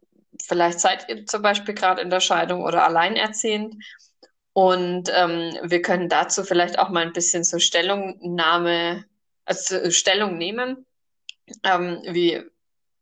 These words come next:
als Tipps, ähm, zum Beispiel, was wir als Kinder erlebt haben, was falsch war und was man anders hätte machen können, ähm,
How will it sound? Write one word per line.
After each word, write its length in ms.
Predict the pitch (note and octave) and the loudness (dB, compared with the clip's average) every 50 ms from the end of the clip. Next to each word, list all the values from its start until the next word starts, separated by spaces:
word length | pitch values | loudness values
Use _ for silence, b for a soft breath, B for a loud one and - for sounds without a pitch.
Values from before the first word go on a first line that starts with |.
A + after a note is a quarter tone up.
| _ _ _ _ - | _ _ _ _ 0
als 260 | G3 F#3 F3+ - - | 0 0 0 -2 -2
Tipps, 420 | - A#3+ C4 C4 - - - - - | 0 0 0 0 -2 -6 -6 -6 -4
ähm, 360 | - - F3 E3+ F3 - - | -2 -2 -2 -2 -4 -6 -8
zum 140 | - - F3+ | -6 -4 0
Beispiel, 420 | F3 F3+ F3+ F3+ - F#3 F3 E3+ - | 0 0 0 0 0 0 0 2 0
was 200 | F3 F3 - E3+ | 0 0 0 0
wir 180 | D#3+ D#3+ - | 0 0 0
als 180 | - F3+ - - | 0 -2 -6 -2
Kinder 280 | - F#3 F3 E3+ D#3+ | -2 -2 -2 0 -2
erlebt 380 | - - - F3 F3 E3+ E3+ - | -2 0 0 0 0 -2 0 -2
haben, 160 | G3 E3+ D#3+ | -2 0 0
was 360 | D#3 D#3+ - - - _ _ _ - | 0 0 0 -2 -4 _ _ _ 0
falsch 320 | G#3 G#3+ A#3+ - - - | 0 0 0 0 -2 -2
war 280 | - - - G#3 G3+ F#3+ | 0 0 0 0 -2 -4
und 180 | - - - | -6 -8 -6
was 200 | E3+ E3+ - - | -4 -4 -4 -4
man 180 | F3 E3 D#3 - | -4 -6 -4 -4
anders 340 | - - E3+ E3+ - - - | -2 -4 -2 -2 -4 -4 -4
hätte 160 | F#3 - F3 | -6 -6 -6
machen 300 | E3+ E3 - - - F3+ | -10 -10 -12 -14 -18 -12
können, 420 | - - G#3 G#3+ A#3 C4 C#4 C4+ C4 B B B B B B B B B _ _ _ - | -4 -2 0 0 0 0 -2 -4 -8 B B B B B B B B B _ _ _ -2
ähm, 600 | G3 F#3 F#3 F3+ F3+ F#3 F#3 F#3 F#3 F#3+ G#3 G#3 | 0 0 2 0 0 -4 -4 -6 -6 -8 -12 -14